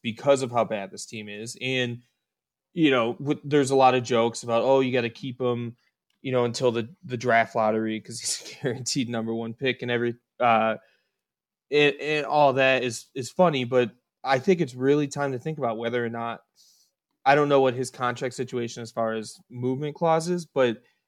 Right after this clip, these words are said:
you gotta think Taylor Hall's time in, in New Jersey is,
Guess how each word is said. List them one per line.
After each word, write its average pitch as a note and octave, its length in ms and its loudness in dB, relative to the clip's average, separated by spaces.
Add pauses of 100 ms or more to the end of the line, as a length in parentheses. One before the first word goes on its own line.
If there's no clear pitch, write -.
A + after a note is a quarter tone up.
(720)
you - 140 -20
gotta F3+ 280 4
think B2+ 240 -6
Taylor B2+ 280 0
Hall's A#2 260 2
time A#2+ 360 0
in, G#2+ 280 -14 (400)
in B2+ 140 -2
New B2 120 -2
Jersey A#2+ 460 0
is, G#2+ 140 -12